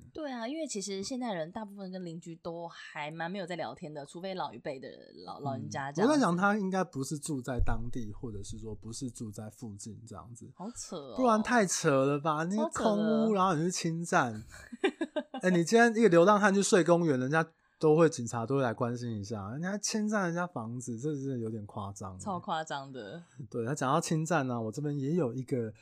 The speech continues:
Speaker 2: 我觉得有一点点，也是没有经过人家同意去做的一些事情，
Speaker 1: 嗯。
Speaker 2: 但是是一个好的影响。
Speaker 1: 哦？
Speaker 2: <laughs> 是在那个英格兰的维尔街，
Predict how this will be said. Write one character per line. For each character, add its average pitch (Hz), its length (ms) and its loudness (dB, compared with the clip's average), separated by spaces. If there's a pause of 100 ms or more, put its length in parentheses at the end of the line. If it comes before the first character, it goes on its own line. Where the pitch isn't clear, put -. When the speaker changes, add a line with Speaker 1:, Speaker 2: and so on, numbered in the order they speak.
(200)
Speaker 2:
我 156 100 2
觉 190 120 8
得 226 80 10
有 190 160 10
一 269 100 10
点 196 340 8
点， 139 500 8
也 156 120 6
是 240 100 6
没 262 80 8
有 214 80 10
经 208 220 4
过 208 180 8
人 143 120 4
家 170 120 6
同 143 280 0
意 160 100 4
去 156 100 -2
做 151 240 4
的 120 120 4
一 135 80 2
些 131 180 0
事 123 240 -4
情， 101 320 -10
Speaker 1:
嗯。 170 320 -10
Speaker 2:
但 190 160 6
是 196 100 0
是 180 160 2
一 170 40 2
个 156 100 0
好 110 180 -4
的 104 140 -6
影 101 180 -8
响。 107 280 -8 (220)
Speaker 1:
哦？ 190 260 -8 (500)
Speaker 2:
<laughs> 269 500 2
是 190 280 0
在 240 260 6
那 226 100 6
个 196 160 6
英 214 120 10
格 190 120 12
兰 135 400 10
的 135 280 8
维 131 260 8
尔 131 180 10
街， 123 460 2